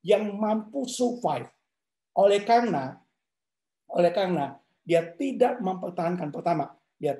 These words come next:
tidak mempertahankan one center, menggenggam itu erat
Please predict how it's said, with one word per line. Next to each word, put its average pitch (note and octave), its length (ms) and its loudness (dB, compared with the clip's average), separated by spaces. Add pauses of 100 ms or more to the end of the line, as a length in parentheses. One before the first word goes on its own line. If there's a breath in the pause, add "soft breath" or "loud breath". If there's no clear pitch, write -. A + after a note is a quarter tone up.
(100)
tidak B3 320 2
mempertahankan F#3 960 -2 (320)
one F#3+ 320 2
center, F#3 640 0 (640)
menggenggam F#3+ 720 4
itu G3 300 -2
erat G3 340 2